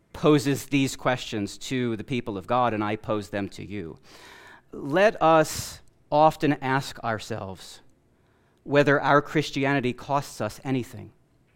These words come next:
Does it entail any sacrifice? Has it the true stamp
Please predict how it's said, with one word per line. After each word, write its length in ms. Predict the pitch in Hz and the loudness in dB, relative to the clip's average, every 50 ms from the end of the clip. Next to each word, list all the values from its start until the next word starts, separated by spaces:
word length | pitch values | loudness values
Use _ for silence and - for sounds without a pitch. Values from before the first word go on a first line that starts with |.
| _ _ _ _ _ _ _ _ _ _ _ _ _ _ _ _ - _ - | _ _ _ _ _ _ _ _ _ _ _ _ _ _ _ _ -20 _ -4
Does 260 | 131 147 156 175 165 196 | 4 6 6 6 6 6
it 80 | 196 | 6
entail 600 | 170 175 160 151 - - 196 208 165 139 135 151 - | 8 8 6 6 4 0 2 4 4 4 4 2 2
any 380 | 143 143 156 151 147 151 147 - | 2 4 4 4 4 2 -2 -6
sacrifice? 920 | - - - 147 135 139 - 120 107 - 107 101 92 - - - - - _ _ _ _ _ _ _ _ _ _ _ _ _ _ _ | -10 -4 -2 0 0 0 -4 -6 -8 -8 -10 -12 -14 -16 -20 -20 -20 -20 _ _ _ _ _ _ _ _ _ _ _ _ _ _ _
Has 380 | - - - 170 180 180 180 | -10 -2 2 4 4 4 6
it 180 | 196 202 - - | 4 2 4 2
the 100 | 143 143 | -2 -2
true 460 | - - - - 175 175 175 170 165 | -2 -4 -4 0 2 2 4 4 2
stamp 600 | 151 - - - - 151 147 135 117 104 98 - | 0 -2 -10 -6 -2 0 0 0 0 -2 -6 -10